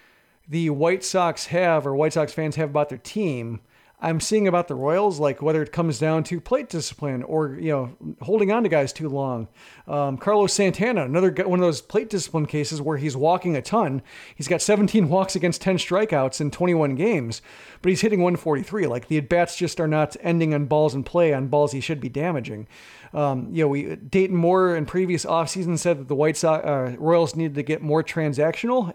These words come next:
and they didn't do that. Uh, Mike Matheny was brought in, uh, under questionable circumstances, given the way his tenure in Saint Louis, uh, ended, and he's not really rising to the occasion. So, similar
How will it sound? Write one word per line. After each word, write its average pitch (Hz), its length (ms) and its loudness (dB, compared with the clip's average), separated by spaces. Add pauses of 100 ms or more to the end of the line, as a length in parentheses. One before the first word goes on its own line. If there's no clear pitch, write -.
and 175 200 2
they 175 60 6
didn't 180 220 2
do 170 160 2
that. 95 360 -10
Uh, 120 400 -6
Mike 160 240 0
Matheny 185 380 0
was 165 140 2
brought 165 260 0
in, 180 240 0 (420)
uh, 151 300 2
under 156 300 2
questionable 165 500 0
circumstances, 208 720 0
given 170 220 0
the 156 80 4
way 160 180 2
his 147 220 0
tenure 160 340 0
in 147 80 0
Saint 156 240 -2
Louis, 175 380 -2 (480)
uh, 160 240 2
ended, 208 480 0
and 175 260 2
he's 233 180 2
not 190 160 0
really 151 240 0
rising 143 440 2
to 143 100 -4
the 131 140 -2
occasion. 110 440 -6
So, 139 460 0 (640)
similar 277 800 2